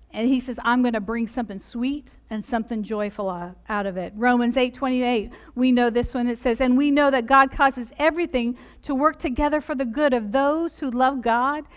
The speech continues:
and are called, called according to his purpose for them." It doesn't, this verse doesn't say, "Well, just everything's gonna work out fine and dandy and it's all gonna be," it does-, it doesn't say everything has a good result, but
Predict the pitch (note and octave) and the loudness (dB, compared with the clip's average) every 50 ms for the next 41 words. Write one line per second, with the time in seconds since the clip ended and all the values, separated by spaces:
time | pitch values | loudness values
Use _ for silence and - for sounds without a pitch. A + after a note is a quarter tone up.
0 | - - - - - A3 A#3+ A#3 A#3 A#3 A#3 - - D4+ C#4+ D4 D#4 E4+ D#4+ D4+ | -20 -20 -14 -8 -2 0 2 2 2 2 0 2 4 4 6 6 4 0 -2 -6
1 | - - - - E4+ E4 C#4+ C4 B3 A#3 A#3 - - C#4+ C#4 C#4 C4+ B3 C4+ B3 | -12 -2 4 6 8 8 8 6 4 0 -4 -4 -2 -2 0 0 -2 -2 -2 -2
2 | A3+ C4+ C4+ C4 - - C#4+ C4 - - A3 - - - A#3+ A3 G#3+ G3+ G3+ F#3+ | -2 -2 -4 -6 -6 -4 -4 -4 -4 -4 -6 -8 -8 -8 -6 -4 -4 -4 -4 -6
3 | F3+ F#3 F3+ - - - - - - _ _ _ _ - - - - - - D4+ | -6 -8 -12 -18 -20 -20 -20 -20 -20 _ _ _ _ -20 -20 -20 -12 -6 -4 0
4 | C4+ G4+ G#4 - A#4+ A4+ D#4 - - - C4+ B3+ E4+ E4+ - D4+ F#4+ G#4+ G#4 - | 4 4 4 4 2 -2 -2 -4 -8 -4 -2 -2 -2 -2 -2 0 0 0 0 0
5 | G#4 F#4 F4 D4+ C4+ - - - - C#4+ C4+ B3+ C4 B3+ C4 C4 C4 D#4+ D4+ - | -2 -2 -2 -4 -4 -2 0 2 2 2 0 2 4 4 4 4 2 -2 -6 -4
6 | - C4+ D#4+ D#4 F4+ - F#4 E4+ E4 D#4+ - D#4+ D4 D4+ D4 C#4 C#4 D4 D4 - | 0 0 0 0 0 -2 -2 -2 -2 -2 -2 -2 0 0 0 2 0 0 2 4
7 | D#4+ D4 D4 C#4 C4 - D4 C#4+ C#4+ D4 D4 D4 D4 C#4+ B3 C4+ C4+ C#4 C#4 C4 | 4 4 4 4 2 2 2 2 4 4 2 2 2 0 0 0 0 0 0 0
8 | C#4 C#4 C#4 C4 B3+ C4 C4 C4 C4 C4 B3+ B3+ B3+ B3 B3 A#3 A#3+ A#3+ C#4 C#4+ | 0 0 0 0 0 -2 0 2 2 2 2 2 0 0 -2 -2 -4 -2 -4 -4
9 | C#4 - D4+ C#4+ C#4 C4+ D#4+ E4+ D#4 D#4 - F#4 D#4 C#4+ D4 D#4 C#4+ D#4+ C#4 D#4 | -2 0 -2 -2 0 2 2 2 2 0 0 0 2 2 2 0 0 -2 -4 -2
10 | C#4+ D4 C#4+ C4 B3+ C4 B3 A3+ A3 D4 C#4 A#3 A#3+ B3 A#3 G3+ G3+ A3 C4 D4 | 0 2 2 0 0 -2 -4 -4 -4 -4 -4 -2 -2 -4 -4 -4 -2 0 2 4
11 | E4 D#4 C#4 E4 F4 - - - - _ _ _ _ _ _ _ _ _ _ _ | 6 6 6 4 0 -4 -10 -20 -20 _ _ _ _ _ _ _ _ _ _ _
12 | _ _ _ _ _ _ _ _ _ _ - A#3 A3+ G#3+ D#4+ E4+ E4+ E4 C#4 C4 | _ _ _ _ _ _ _ _ _ _ -8 0 6 8 8 8 8 6 2 0
13 | - - - | -2 -10 -18